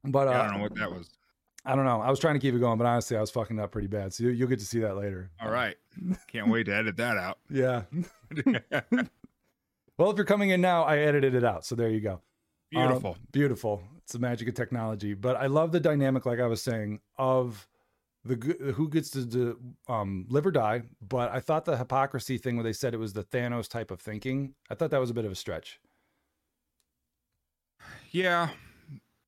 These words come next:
Speaker 2: it is a bit of a stretch because Thanos doesn't really care what everyone, anyone individually is thinking.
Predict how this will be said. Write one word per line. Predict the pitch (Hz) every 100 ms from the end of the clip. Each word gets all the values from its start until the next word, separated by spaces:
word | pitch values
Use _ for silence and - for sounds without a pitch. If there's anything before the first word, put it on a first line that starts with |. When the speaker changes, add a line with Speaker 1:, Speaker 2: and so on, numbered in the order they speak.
| _
Speaker 2:
it | 135
is | 139
a | 123
bit | 113
of | 101
a | 98
stretch | - 98 95 -
because | 98 98 98 95 95 92 - - _ _ _ _ _ _ 120
Thanos | 120 110
doesn't | 113 104
really | 95 90
care | 110 98
what | 92
everyone, | 87 85 85 - -
anyone | 101 85 85 82
individually | 110 95 92 92 85
is | 80
thinking. | 101 92 85 85